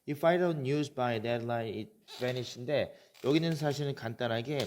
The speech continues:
첫 문장, 이 문장을 그냥 or이라고 쓰시면 돼요. or, 그쵸? or it will vanish,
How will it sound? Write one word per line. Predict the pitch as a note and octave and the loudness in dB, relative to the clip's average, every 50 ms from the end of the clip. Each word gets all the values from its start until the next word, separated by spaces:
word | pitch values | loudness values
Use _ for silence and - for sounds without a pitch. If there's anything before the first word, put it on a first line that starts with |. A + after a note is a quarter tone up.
| F2 - - - - _ | -4 -6 -14 -20 -20 _
첫 | - - F#3 | -8 -4 -2
문장, | F#3+ F#3 F3+ E3 D#3+ D#3+ D3+ C3+ A#2 - - | 0 0 0 2 2 2 2 2 0 -4 -6
이 | - C#3+ C#3+ | -6 -4 -4
문장을 | A#2 A#2 A#2+ A2 A#2+ B2 B2 B2 A#2 | -4 -4 -4 -4 -2 -2 -2 -4 -4
그냥 | - G#2+ A#2+ C#3 C3+ A2 F#2 - - - - - _ _ _ - | -6 -6 -6 -4 -4 -4 -6 -10 -16 -20 -20 -20 _ _ _ -6
or이라고 | A2 B2 C3 C#3 D3 D3 D3+ C#3+ C#3 B2+ B2 | -2 0 2 4 4 4 4 4 4 2 0
쓰시면 | B2 - - A#2+ - - G#2+ | -2 -6 -8 -12 -12 -6 -4
돼요. | G#2 G2+ - - - C#3+ | -2 -2 -2 -2 -2 0
or, | D3+ D3+ C#3+ C3 A2+ G#2+ G#2 A2 A#2+ D3+ F3 F#3+ D#3 | 0 0 0 0 0 2 2 0 0 -2 -4 -6 -8
그쵸? | B2 - - - D3 D#3 - | -10 -10 -8 -8 -8 -6 -4
or | - A#2 A#2+ B2 B2 C3+ D3+ E3+ F#3 F3 - - _ _ - - - _ _ _ _ _ _ _ _ _ _ _ _ _ _ _ _ - - _ - | -4 -2 0 0 0 0 0 0 -2 -4 -6 -10 _ _ -20 -20 -20 _ _ _ _ _ _ _ _ _ _ _ _ _ _ _ _ -20 -20 _ -10
it | B2 B2 B2+ - A#2 | -6 -6 -4 -4 -2
will | A2 B2 B2 A#2+ A#2+ A#2 G#2+ | 0 2 2 2 2 0 -2
vanish, | G2 A2 G#2+ A2 A2 G#2+ F#2 F#2 F2 - - - | -2 -4 -6 -6 -6 -6 -8 -8 -10 -12 -14 -16